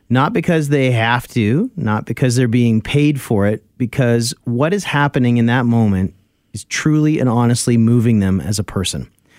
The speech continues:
Nancy truly embodies that very feeling. From the moment I first met her, and it was not on good terms at all, given the situation, but the fact I was angered into reaching out,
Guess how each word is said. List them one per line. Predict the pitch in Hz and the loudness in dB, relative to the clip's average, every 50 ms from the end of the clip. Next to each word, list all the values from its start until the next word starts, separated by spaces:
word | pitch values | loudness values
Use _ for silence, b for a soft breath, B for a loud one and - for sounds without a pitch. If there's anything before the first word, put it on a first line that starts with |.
| b b b b b b b | b b b b b b b
Nancy | - 120 120 139 165 175 - 214 214 214 | -2 0 2 2 0 0 0 -2 -2 -2
truly | - - - 165 156 156 156 156 143 | -2 0 0 2 2 2 2 2 2
embodies | 139 139 135 120 120 113 113 120 120 120 120 117 110 110 | 2 2 2 2 2 2 2 2 2 2 2 2 0 2
that | 117 113 110 80 | 0 0 0 -2
very | 101 104 113 110 110 107 110 | -2 -2 0 0 2 2 0
feeling. | 107 - - 104 101 92 76 67 - - _ _ _ _ - | 0 -2 -2 -2 -2 -2 -2 -6 -8 -12 _ _ _ _ -20
From | - - 135 127 135 135 | -6 -2 2 2 4 4
the | 127 120 | 4 4
moment | 123 131 139 165 190 196 185 | 4 4 4 2 2 2 0
I | 156 156 156 | 0 0 -2
first | - - 165 160 160 - - | -2 0 0 0 0 0 0
met | 147 127 110 98 | 0 2 2 2
her, | 107 123 165 - | 2 0 0 -2
and | - 113 131 | 0 0 0
it | 135 | 2
was | 135 151 143 | 2 2 2
not | 147 143 139 147 165 | 2 2 2 2 2
on | 170 185 180 | 2 2 2
good | 156 165 170 165 160 | 2 0 0 -2 -2
terms | - 147 123 113 113 123 131 131 | -2 0 2 2 2 2 2 2
at | 143 151 | 2 2
all, | 147 123 104 98 107 131 160 b b b b b b b b b - | 2 2 0 2 0 0 -2 b b b b b b b b b -4
given | - 131 135 170 170 | -2 0 0 2 2
the | 160 | 0
situation, | 151 - - 143 - - 147 127 113 113 120 - - 135 147 170 185 185 165 - b b b b b b b b b | 0 0 -2 -2 -2 -2 0 0 2 0 0 0 0 0 0 0 -2 -4 -6 -10 b b b b b b b b b
but | - 113 | -8 -8
the | - 107 | -6 -6
fact | - 139 135 143 - 156 | -4 -2 -4 -2 0 0
I | 135 | 2
was | 131 127 113 - - | 2 2 0 -2 -4
angered | - 135 143 151 160 151 143 131 113 117 | -2 0 2 2 4 4 4 2 2 2
into | 113 113 113 110 | 2 2 2 2
reaching | 107 107 107 - - 113 110 | 2 0 0 0 0 0 2
out, | 123 127 98 69 - | 2 0 0 -2 -6